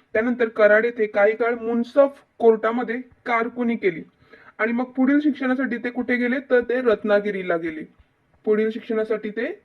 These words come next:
रत्नागिरीला गेले, परंतु गरिबी आड आल्याने पुन्हा कराडला परतले आणि तिकडे परतून काही काळ त्यांनी कंपाऊंडरची सुद्धा नोकरी केलेली आहे. ओके, सुरुवातीला कोणती नोकरी केलेली?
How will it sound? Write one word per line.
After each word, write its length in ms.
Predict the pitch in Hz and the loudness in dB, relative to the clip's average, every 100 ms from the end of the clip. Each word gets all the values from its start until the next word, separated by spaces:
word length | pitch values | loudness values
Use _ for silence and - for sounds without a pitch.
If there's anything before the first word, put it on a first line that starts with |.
| - | -8
रत्नागिरीला 760 | 214 190 208 220 208 226 220 | -2 0 0 -2 -2 -2 0
गेले, 240 | 226 226 202 | 0 0 0
परंतु 340 | 220 233 254 214 | 0 0 -2 2
गरिबी 420 | 214 208 247 269 - - | 2 2 -2 -6 -6 -2
आड 280 | 220 254 269 | 0 2 0
आल्याने 340 | 240 208 196 254 - _ - | -2 -4 -6 -10 -18 _ 0
पुन्हा 380 | 320 320 277 302 - | 2 4 0 -2 -2
कराडला 380 | 220 208 208 202 | 2 4 4 2
परतले 420 | 202 185 170 170 175 _ - _ | 0 -4 -8 -12 -16 _ -20 _
आणि 220 | 196 208 311 - | -4 -2 -4 -6
तिकडे 240 | - 247 | -6 -4
परतून 440 | 247 277 269 240 | 4 4 4 -6
काही 300 | 240 226 226 | 0 0 2
काळ 180 | 240 233 | 0 -2
त्यांनी 260 | 226 220 277 - | -2 -4 -6 -4
कंपाऊंडरची 760 | - 240 233 254 262 254 254 262 | -2 -2 0 0 2 -2 -4 -8
सुद्धा 260 | 254 208 | -4 -2
नोकरी 320 | 233 220 220 208 | 0 -2 -2 -6
केलेली 360 | 196 180 165 | -2 -2 -2
आहे. 220 | 156 - _ _ - | -6 -10 _ _ -12
ओके, 220 | 202 254 | -4 -2
सुरुवातीला 480 | 247 208 208 226 226 | 0 0 0 0 -2
कोणती 340 | 233 226 247 | 0 -2 0
नोकरी 260 | 233 233 240 | -2 -2 -4
केलेली? 340 | 240 233 254 | -4 -4 -6